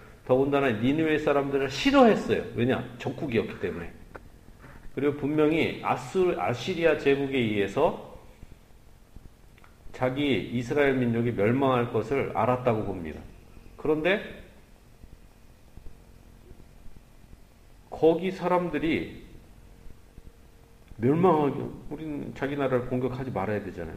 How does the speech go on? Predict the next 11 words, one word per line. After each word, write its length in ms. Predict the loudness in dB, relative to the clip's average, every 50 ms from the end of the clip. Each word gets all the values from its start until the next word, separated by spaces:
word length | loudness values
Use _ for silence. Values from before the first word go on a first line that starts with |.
| -8 -6
멸망하면 560 | -4 -2 -2 -2 -2 -2 -4 -6 -6 -6 -6
얼마나 320 | -6 -4 -4 -4 -4 -4
좋겠어요. 500 | -4 -6 -6 -6 -8 -8 -8 -8 -10 -10 -10 -12 -16 -20 -20 -20 -20 -18 -18 -18 -18 -18 -20 -20 -20 -20 -20 -20 -20 -20 -20 -20 -20 -16 -12 -4 0
멸망하리라. 760 | 0 4 6 6 6 6 4 2 2 2 2 0 0 -4 -8 -12 -16 -18 -20 -18 -18 -18 -16 -18 -18 -18 -16 -12 -8
네, 160 | -6 -4 -4 -4 -4
니네 220 | -4 -4 -4 -4 -6
죽었어." 560 | -10 -10 -2 0 2 2 2 2 -2 -4 -4
신나게 540 | -6 -8 -8 -6 -4 -2 -2 0 0 0 0
이제 240 | 0 -2 -2 -4 -4
저-, 240 | -6 -10 -14 -12
전했는데 840 | -6 -2 0 2 2 2 2 2 4 6 6 6 6 4 -2 -10 -14